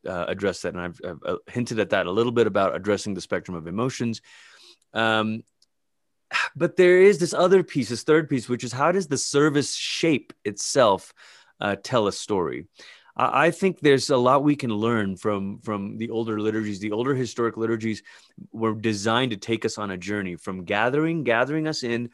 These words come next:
proclaiming the word, calling us to the table where we confess and receive grace,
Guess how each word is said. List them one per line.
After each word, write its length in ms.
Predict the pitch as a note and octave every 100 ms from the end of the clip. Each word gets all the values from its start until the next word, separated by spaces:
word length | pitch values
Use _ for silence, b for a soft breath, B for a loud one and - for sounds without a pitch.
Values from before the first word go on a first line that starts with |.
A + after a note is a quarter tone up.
| b b _ _
proclaiming 500 | G#2+ G2+ C3 D3+ D#3+
the 80 | D3
word, 420 | A2 G#2+ G#2 -
calling 360 | - B2+ D3 D3
us 120 | -
to 60 |
the 100 | C3
table 480 | B2+ B2 A#2 A2+ A2+
where 200 | A2 G#2+
we 100 | G#2
confess 520 | G2 G2 - B2 A#2+
and 80 | G2+
receive 340 | F#2+ - A#2 A#2+
grace, 320 | G#2 G2